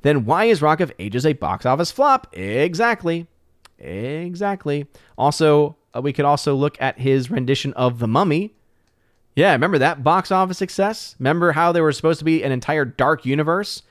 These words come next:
that never went off the ground? Just Joe forty-seven, what is going on? Thanks for being here. Study B says, "I gotta go at six forty-seven,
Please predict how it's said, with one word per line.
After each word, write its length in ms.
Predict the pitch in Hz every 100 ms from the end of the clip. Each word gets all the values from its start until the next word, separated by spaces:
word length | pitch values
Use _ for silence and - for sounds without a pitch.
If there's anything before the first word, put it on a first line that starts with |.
| _ _ _ -
that 140 | 127
never 180 | 139 151
went 160 | 156 160
off 140 | 156
the 80 | 139
ground? 440 | 123 131 202 254 _ _ - _ _ _
Just 240 | 165 180
Joe 140 | 208 190
forty-seven, 600 | 185 190 - 208 170 135
what 180 | 196 -
is 220 | 208 170
going 420 | 123 196 202 190
on? 500 | 151 190 190 135 165
Thanks 160 | 180 143
for 60 | 117
being 220 | 117 110
here. 240 | 117 190 - - _
Study 200 | - 185
B 140 | 190
says, 220 | 208 196 175
"I 60 | 202
gotta 180 | 240
go 260 | 214 277 294
at 80 | 208
six 160 | 214
forty-seven, 720 | 214 208 190 262 214 208 220